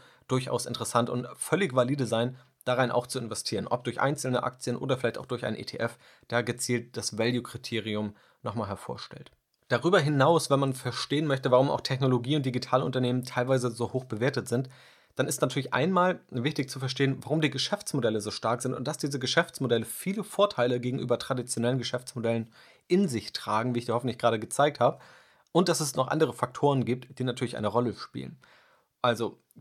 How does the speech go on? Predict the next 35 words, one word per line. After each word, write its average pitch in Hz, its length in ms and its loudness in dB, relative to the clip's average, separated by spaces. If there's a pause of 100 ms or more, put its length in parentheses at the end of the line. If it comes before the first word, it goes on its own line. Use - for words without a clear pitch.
beispielsweise 120 540 0
die 110 100 -6
Corona-Krise 120 720 2
ist - 100 -8
natürlich 113 320 0
allgegenwärtig. 120 920 0 (200)
Ich - 240 -18
glaube, 139 460 6
die 131 420 2 (260)
Risiken 147 520 0
sind 127 220 2
langsam 131 640 2 (120)
gut 143 280 0
abschätzbar, - 1080 2
auch 147 240 6
wenn 143 100 2
es 135 140 -4
natürlich 131 260 2
noch 120 120 -4
Folgeerscheinungen 110 880 0 (100)
geben 127 580 0 (140)
kann, 139 320 2
die 127 100 2
nicht 127 300 -2
wirklich 135 240 -2
jetzt 131 140 -2
aus - 100 -6
der 123 100 0
Corona-Pandemie, 131 800 0
also 120 160 2
aus - 100 -2
der 120 120 -4
medizinischen 120 640 -2
Sicht 107 180 -8
entstehen, 117 420 -4